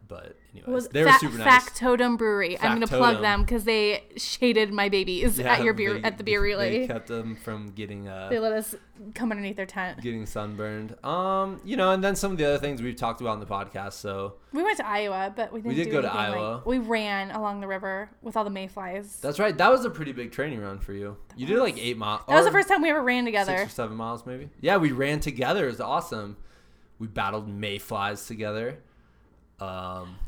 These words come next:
Speaker 1: next to the Mississippi River.
Speaker 2: We did. Extra incentive.
Speaker 1: You look like you had something to
Speaker 2: I had
Speaker 1: say.
Speaker 2: something to say, but it's nothing we've done. It was sidebar.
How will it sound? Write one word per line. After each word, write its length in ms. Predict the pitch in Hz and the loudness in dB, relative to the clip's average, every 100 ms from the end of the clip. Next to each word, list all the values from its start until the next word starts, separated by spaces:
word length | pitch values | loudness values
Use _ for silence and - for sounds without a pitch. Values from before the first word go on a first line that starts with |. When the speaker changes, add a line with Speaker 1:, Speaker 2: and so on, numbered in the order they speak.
| - | -8
Speaker 1:
next 280 | 110 107 - | -8 -10 -10
to 40 | |
the 60 | 107 | -10
Mississippi 420 | 104 98 110 95 | -8 -8 -8 -6
River. 380 | 98 98 104 127 - - - - - - - - - - - | -8 -6 -6 -6 0 4 6 8 6 4 -8 -12 -20 -20 -18
Speaker 2:
We 160 | 214 208 | -10 -8
did. 300 | 196 196 190 - _ _ _ _ _ _ | -8 -8 -12 -18 _ _ _ _ _ _
Extra 240 | 233 226 220 | -10 -8 -8
incentive. 500 | 214 214 214 214 214 - _ _ _ _ _ _ _ | -8 -8 -8 -10 -12 -16 _ _ _ _ _ _ _
Speaker 1:
You 140 | 120 123 | -8 -6
look 140 | 110 | -6
like 120 | 107 | -6
you 80 | 110 | -6
had 140 | 107 | -4
something 200 | 117 107 104 | -6 -8 -4
to 40 | - | 0
Speaker 2:
I 40 | |
had 80 | 277 | 2
Speaker 1:
say. 40 | |
Speaker 2:
something 160 | 403 381 | 2 0
to 60 | 302 | 2
say, 120 | 254 | 2
but 40 | |
it's 100 | 240 | 2
nothing 380 | 285 285 294 247 240 | 2 0 -2 -4 -6
we've 200 | 240 208 | -6 0
done. 220 | 208 202 | 2 2
It 100 | 208 | 0
was 240 | 214 202 - _ _ _ | -2 -4 -12 _ _ _
sidebar. 600 | - 233 214 190 180 202 | -6 -4 -2 -4 -4 -10